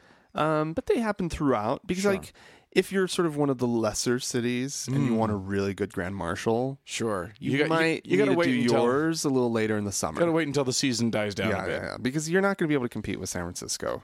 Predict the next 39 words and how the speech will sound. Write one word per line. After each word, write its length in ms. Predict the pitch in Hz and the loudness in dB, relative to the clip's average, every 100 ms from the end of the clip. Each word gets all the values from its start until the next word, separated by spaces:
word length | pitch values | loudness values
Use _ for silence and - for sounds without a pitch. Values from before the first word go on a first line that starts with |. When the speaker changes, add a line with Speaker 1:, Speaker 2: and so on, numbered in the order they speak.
| - | -8
Speaker 2:
No. 160 | 92 | -6
Speaker 1:
for 100 | - | -4
getting 260 | 101 98 95 | -2 -2 -4
a 60 | 98 | -4
really 280 | 90 87 | -6 -6
good 220 | 87 64 - | -8 -10 -10
grand 200 | 50 71 | -10 -8
marshal. 200 | 58 127 | -4 -2
Speaker 2:
Or 40 | |
New 120 | 127 | 0
York. 380 | 127 104 - - - - - | -2 -2 -6 -10 -20 -20 -2
Speaker 1:
Or 160 | 135 | 0
New 100 | 143 | 2
York. 440 | 110 78 50 - - _ _ _ - - - | 0 -2 -10 -12 -20 _ _ _ -20 -14 -2
Um, 600 | 139 143 139 135 131 127 _ _ - | 2 2 2 2 2 0 _ _ -2
and 400 | 160 165 160 156 | 2 4 2 2
so, 540 | - - 165 156 151 147 | 0 2 4 4 2 2
uh, 480 | 143 139 135 135 - | 2 2 2 0 -2
so 180 | - | -2
I 60 | 160 | -2
guess 220 | 156 226 | -2 -4
this 240 | - 156 123 | -4 -4 0
last 400 | 127 135 151 - | 0 0 -4 -4
weekend, 720 | 139 170 - 90 95 151 - _ _ _ _ _ _ | -4 -4 -4 -6 -6 -8 -10 _ _ _ _ _ _
or 320 | 131 135 127 - _ _ _ _ | -2 0 -2 -6 _ _ _ _
it 80 | - | -10
had 220 | - 220 | -6 -4
to 60 | 196 | -2
be 100 | 120 | -2
this 180 | 95 - | -2 -4
last 260 | 78 - | -6 -6
weekend, 380 | - - - 98 - - - - - | -10 -12 -10 -12 -14 -20 -20 -14 -2
uh, 200 | 120 104 | 0 2
was 200 | 117 117 | 0 0
San 160 | 139 | 0
Francisco 400 | 120 107 113 - | 0 -2 -4 -4
Gay 160 | 92 90 | -4 -4
Pride. 300 | - - 50 - | -6 -8 -8 -6
Speaker 2:
Oh. 440 | - 113 151 170 | -2 0 2 0